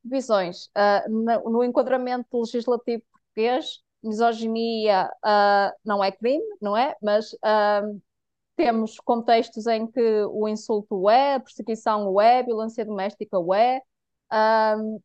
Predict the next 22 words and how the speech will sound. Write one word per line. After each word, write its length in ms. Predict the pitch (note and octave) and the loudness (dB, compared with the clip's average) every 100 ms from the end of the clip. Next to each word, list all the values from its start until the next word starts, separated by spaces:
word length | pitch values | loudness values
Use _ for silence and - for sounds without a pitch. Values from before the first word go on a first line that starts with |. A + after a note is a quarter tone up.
| - G#3 | -16 -4
temos 320 | C4+ A#3+ A#3 - | -2 -2 -4 -4
homofobia 1040 | - A#3 A#3+ A#3+ A#3+ G3+ A#3+ A#3 A3 F#3 - | 2 4 6 2 0 -6 -4 -2 0 0 0
é 140 | - F#3 | 0 -2
crime, 580 | F#3 A3 C4+ C#4+ C#4 D4 C#4 - | 0 0 2 0 0 -2 -2 -2
ah, 220 | A3 G#3+ | 0 0
xenofobia 920 | - A#3+ A3+ A#3 A3 A#3+ A#3 A3 F#3 - | 0 -2 0 -2 -4 -6 -2 0 -2 0
é 140 | G#3+ D4 | 0 0
crime, 640 | C#4 B3+ C4+ C4+ C4 C4+ - _ _ _ | 0 0 0 -2 -4 -8 -14 _ _ _
ah, 320 | A#3 A3+ A#3 - - | 2 4 4 0 -10
e, 80 | |
portanto, 340 | A#3+ A#3+ C4+ B3+ | -10 0 0 0
estamos 380 | - C#4 C4 C4 | 0 0 0 -2
a 60 | |
normalizar 880 | C4+ C#4+ C#4+ C#4+ C4+ B3+ A#3+ G#3+ F#3 - | -2 -4 -2 -2 -2 0 2 2 0 -6
um 140 | A3+ | -10
tipo 260 | A3+ C4 A#3 | -8 -8 -6
de 100 | B3+ | -6
discurso 800 | C4 - - A3 G3 - F#3 - _ | -6 -8 -2 -2 -2 -8 -12 -12 _
que 100 | C#4 | -2
passamos 640 | C4+ C4+ C#4 C4 A3+ F3+ - _ _ | 2 2 4 4 4 -4 -14 _ _
muitos 340 | A#3+ C4+ C4 A#3 | -6 -6 -2 2
anos 560 | A#3 G#3+ F#3 - - | 2 0 -8 -16 -20